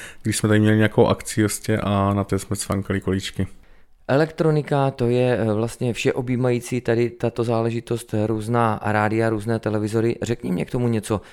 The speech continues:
Speaker 2: nebo co je ti vůbec vlastně nejblíž, eh, z těch tvých exponátů tady?
Speaker 1: Eh, nedá se to říct, že bych měl něco jakoby víc rád, něco míň rád, ale jakoby vždycky říkám, že nejvzácnější pro mě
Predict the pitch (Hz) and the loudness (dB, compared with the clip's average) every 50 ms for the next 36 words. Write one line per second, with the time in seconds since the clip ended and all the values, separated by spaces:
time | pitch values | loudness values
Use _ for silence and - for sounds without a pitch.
0 | - - - 104 120 123 113 - - - 156 170 - 170 156 151 123 123 - - | -14 -6 -6 0 0 0 0 0 0 0 0 0 0 -2 -4 -2 -2 -2 -4 -2
1 | 123 110 104 - 117 113 107 101 98 92 101 110 107 - - - - 92 90 92 | -6 -6 -4 -4 -4 -2 -2 -2 -4 -2 -2 -4 -4 -4 -6 -8 -6 -6 -4 -6
2 | 85 - - - _ _ - 110 98 - - - - - 107 104 98 - - - | -6 -8 -12 -16 _ _ 0 0 0 0 -2 -16 -12 -4 0 0 0 0 -2 -6
3 | 95 - - - - 98 92 90 87 - 90 - 90 87 87 80 - - - - | -8 -6 -6 -2 0 2 2 2 0 -2 -2 0 0 0 0 -2 -4 -10 -18 -18
4 | - - - - - - - - - - 123 113 113 110 110 113 113 120 127 135 | -16 -14 -12 -10 -8 -8 -6 -6 -6 -4 -2 -2 0 0 0 2 2 4 6 6
5 | 135 131 - - 160 139 147 - - 110 113 117 127 113 117 - - 120 113 113 | 6 4 4 0 0 0 2 2 2 -2 0 0 -2 -2 -2 -2 0 2 2 4
6 | 110 107 - - 117 107 - 120 120 107 95 92 95 101 - - 107 107 110 117 | 2 2 2 0 0 0 0 2 0 2 2 2 -2 -4 -2 -2 0 2 2 2
7 | 117 123 117 - - 123 107 101 101 104 104 107 110 110 120 135 143 - - 104 | 0 -2 -4 -4 -2 -2 0 0 2 2 2 2 2 2 2 0 -2 -4 -4 -2
8 | 110 110 110 110 - 113 110 113 113 110 113 113 - - - 113 - - 120 113 | 0 0 0 0 -2 -4 -4 -2 -4 -4 -4 -6 -8 -2 -2 -2 0 0 -2 -2
9 | 110 117 113 110 110 110 113 110 107 113 110 110 110 - - 113 113 110 - - | 0 0 0 2 2 2 2 2 2 4 4 2 2 0 -2 -2 -2 -2 -2 -4
10 | 117 - - 104 107 110 110 117 131 185 | -4 -2 0 0 2 2 2 2 2 0